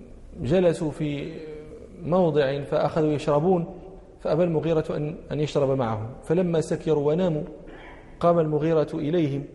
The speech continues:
فقتلهم جميعا، وأخذ أموالهم التي أعطاهم المقوقس وذهب بها إلى المدينة فأسلم. <laughs> فقال له النبي صلى الله عليه وسلم: "أما الإسلام فأقبل، وأما المال فلست منه في شيء."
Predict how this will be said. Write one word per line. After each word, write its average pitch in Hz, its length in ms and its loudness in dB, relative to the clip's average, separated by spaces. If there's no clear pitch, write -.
فقتلهم 156 580 0
جميعا، 143 420 -2
وأخذ 147 320 2
أموالهم 143 600 2
التي - 180 -6
أعطاهم 131 280 -2
المقوقس 131 560 -4
وذهب 147 340 2
بها 131 160 0
إلى - 120 -2
المدينة 127 400 -2
فأسلم. 117 560 -8
<laughs> - 320 -10
فقال 180 400 4
له 170 160 4
النبي 165 420 0
صلى 160 240 0
الله 156 360 4
عليه 151 140 4
وسلم: 156 300 0
"أما 196 400 2
الإسلام 175 440 2
فأقبل، 135 480 -2
وأما 147 340 0
المال 139 460 2
فلست 135 380 -4
منه 135 220 -4
في - 140 -10
شيء." - 200 -12